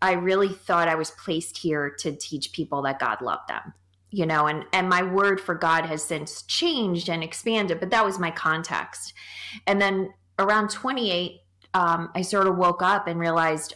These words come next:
"Oh, wait, am I doing God's work here in the bank?" And I don't think I am. And I sought the counsel of a colleague who was very spiritual, very religious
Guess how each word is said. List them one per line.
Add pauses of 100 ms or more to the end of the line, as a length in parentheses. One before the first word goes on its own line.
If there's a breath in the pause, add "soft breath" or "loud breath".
"Oh, (340)
wait,
am
I
doing
God's
work
here
in
the
bank?" (760 loud breath)
And
I
don't
think
I
am. (140)
And
I
sought
the
counsel
of
a
colleague
who
was
very
spiritual,
very
religious